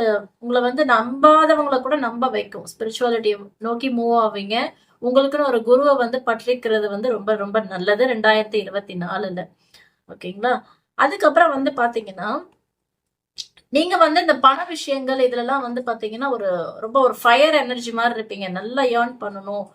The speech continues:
ஆ, நல்லா ஒர்க் பண்ணணும், ஹார்ட் ஒர்க் பண்ணணும்னு சொல்லிட்டு ரொம்ப ஒர்க் பண்ணுவீங்க. ரொம்ப அதிக அலைச்சல்,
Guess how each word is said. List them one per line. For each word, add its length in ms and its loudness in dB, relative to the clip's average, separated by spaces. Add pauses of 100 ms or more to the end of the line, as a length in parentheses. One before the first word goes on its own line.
(320)
ஆ, 540 -2
நல்லா 280 2
ஒர்க் 320 4
பண்ணணும், 280 0
ஹார்ட் 360 4
ஒர்க் 260 -6
பண்ணணும்னு 240 -6
சொல்லிட்டு 400 -2
ரொம்ப 500 0 (140)
ஒர்க் 280 0
பண்ணுவீங்க. 680 -4 (220)
ரொம்ப 360 6
அதிக 400 4
அலைச்சல், 800 0